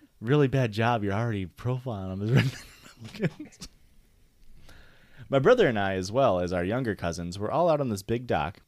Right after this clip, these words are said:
that stretched into the lake we were on. Two of the redneck cousins,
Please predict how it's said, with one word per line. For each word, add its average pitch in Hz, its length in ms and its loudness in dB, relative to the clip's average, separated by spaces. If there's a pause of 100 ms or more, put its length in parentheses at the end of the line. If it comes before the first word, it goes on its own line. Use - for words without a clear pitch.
that 101 160 -2
stretched - 340 -2
into 139 220 -6
the 131 100 -2
lake 110 240 0
we 101 100 -6
were 90 140 -4
on. 98 240 -6 (600)
Two 220 180 0
of 247 80 2
the 143 60 4
redneck 123 340 2
cousins, 95 600 -2